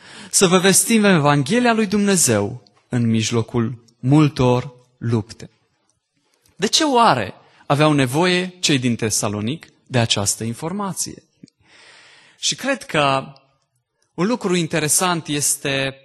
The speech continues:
și acela că Pavel vrea să la-, să le arate că felul lui de comportare în Tesalonic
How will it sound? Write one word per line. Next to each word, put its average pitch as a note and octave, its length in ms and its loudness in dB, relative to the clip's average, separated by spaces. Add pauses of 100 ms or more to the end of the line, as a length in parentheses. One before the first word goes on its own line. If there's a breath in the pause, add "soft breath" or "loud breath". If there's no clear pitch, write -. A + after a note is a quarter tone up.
(640)
și - 100 0
acela E3+ 440 2
că - 160 -10
Pavel C#3+ 680 0
vrea D#3 160 2
să F#3 160 2
la-, D#3+ 340 -4
să - 240 0
le C3+ 80 0
arate E3 340 0
că C3 140 -4
felul C4 340 -2
lui A#3+ 140 -2
de D3+ 100 -2
comportare C#3+ 720 -2
în G#2 80 -4
Tesalonic B2 680 -4